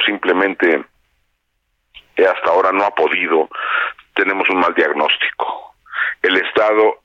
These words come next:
y el crimen operan juntos, eh, de, de, no de manera, eh, articulada, permanente y monolítica en todo el territorio nacional, pero las alianzas, los acuerdos, eh, regionales, locales, entre actores estatales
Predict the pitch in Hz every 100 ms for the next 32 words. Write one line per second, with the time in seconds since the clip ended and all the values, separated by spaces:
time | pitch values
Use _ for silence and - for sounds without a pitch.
0 | - 117 110 92 - 95 95 90 82 90
1 | 85 78 92 90 82 82 80 - - -
2 | 80 78 76 - - 78 85 80 78 76
3 | - - _ _ _ - 92 110 120 101
4 | 101 104 104 87 - - - - - -
5 | 90 90 90 92 - 95 104 104 98 98
6 | 85 85 92 95 - 92 87 - - 80
7 | 80 85 85 85 101 95 87 82 78 -
8 | 95 87 82 85 76 - 85 80 76 -
9 | 90 98 123 - - 76 69 76 82 92
10 | 101 98 95 90 78 - 69 - 95 98
11 | 90 90 - - _ _ _ _ _ -
12 | 85 - 73 - 85 87 - 92 90 95
13 | 95 82 85 - 98 95 87 - - 90
14 | 87 82 78 82 - 107 98 92 82 82
15 | - 90 90